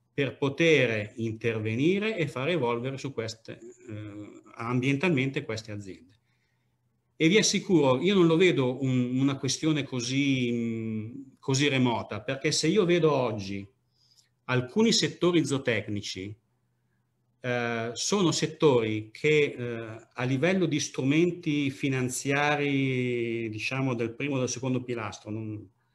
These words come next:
non, non partecipano al gioco. Cioè, i problemi ambientali che abbiamo sul settore,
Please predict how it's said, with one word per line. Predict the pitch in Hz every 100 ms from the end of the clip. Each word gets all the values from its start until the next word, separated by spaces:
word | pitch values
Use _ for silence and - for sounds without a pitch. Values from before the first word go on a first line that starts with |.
| _ _ _ _ _ _ -
non, | 127 139
non | 143 143
partecipano | 143 127 185 185 - 117
al | 107
gioco. | 110 104 110
Cioè, | 110 123
i | 123
problemi | 135 135 185 175
ambientali | 156 143 139 147 160 160 160 156 160 _
che | -
abbiamo | 120 117 131 147 147
sul | 135 127
settore, | - 120 - 131 143 139 139 -